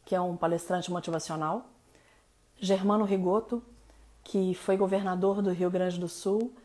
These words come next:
senador da República. Graças a Deus, um amigo nosso. E um surpresa ainda,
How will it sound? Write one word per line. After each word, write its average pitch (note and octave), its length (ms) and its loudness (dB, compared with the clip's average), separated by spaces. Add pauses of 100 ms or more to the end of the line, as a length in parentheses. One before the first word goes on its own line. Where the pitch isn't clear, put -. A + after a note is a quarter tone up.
(220)
senador F3+ 540 0
da F3+ 80 2
República. A3 720 0 (760)
Graças F3 400 0
a F3 80 4
Deus, F3+ 280 2
um F3+ 120 -2
amigo F3 340 -2
nosso. E3+ 420 -4 (1300)
E D4+ 400 0 (840)
um C4 100 2
surpresa G#3 600 0
ainda, C#3 380 -4